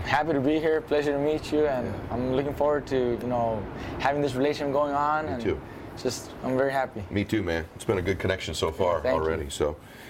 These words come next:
Speaker 2: there's a lot to cover here today, you guys. This is, what you're looking at to my right is the face of a great American success story, Mexican-American success story. And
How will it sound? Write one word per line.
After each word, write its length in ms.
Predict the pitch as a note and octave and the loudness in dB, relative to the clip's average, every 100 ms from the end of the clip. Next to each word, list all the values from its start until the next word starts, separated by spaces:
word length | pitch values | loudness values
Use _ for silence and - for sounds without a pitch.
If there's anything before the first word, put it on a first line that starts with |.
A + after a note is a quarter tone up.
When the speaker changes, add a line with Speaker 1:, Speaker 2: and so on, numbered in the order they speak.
| - | 0
Speaker 2:
there's 180 | A#2+ C3 | 2 4
a 60 | |
lot 260 | A#2 A#2 G#2+ | 4 2 2
to 80 | - | -2
cover 300 | B2 A2 G2+ | 0 0 2
here 120 | G2 | 2
today, 240 | F#2 F2+ E2 | 2 2 0
you 80 | |
guys. 340 | E2 E2 E2 E2 | 2 2 2 0
This 160 | C3+ | 0
is, 180 | F#3 A2+ G2+ - | 0 0 -4 -2
what 180 | A#2 - | 0 2
you're 120 | A#2 | 2
looking 260 | - D3+ | 0 0
at 180 | B2+ A2 | 0 0
to 100 | - | 0
my 140 | G#2+ F#2 | 0 2
right 360 | F#2 G2+ C3+ - - - - - - | 2 2 0 -4 -12 -12 -10 -10 -2
is 200 | G#2+ G#2 | 0 0
the 100 | G#2 | -2
face 600 | - B2 B2+ C#3 - - - | 0 0 0 -2 -4 -4 2
of 360 | G2 F2+ F2+ - | 4 4 0 0
a 120 | G2 | -2
great 380 | E2+ G2 A2+ F#2 F#2+ | 0 2 2 0 -4
American 720 | F#2 G#2 A#2 B2+ D3+ D3+ D3 - - - - - - - - - - | 0 2 2 0 -2 -2 -4 -8 -10 -10 -8 -8 -8 -8 -8 -6 -4
success 400 | - - C#3+ C3 | -2 2 0 0
story, 280 | - D#2 - - - - - - | 0 0 0 -4 -10 -8 -8 0
Mexican-American 760 | C3 - - G#2 F2+ F2+ E2+ D#2+ | 0 0 -2 0 2 0 0 -4
success 380 | - - D#2 | -4 0 0
story. 300 | - E2+ D#2 | 2 0 2
And 100 | E2 | 0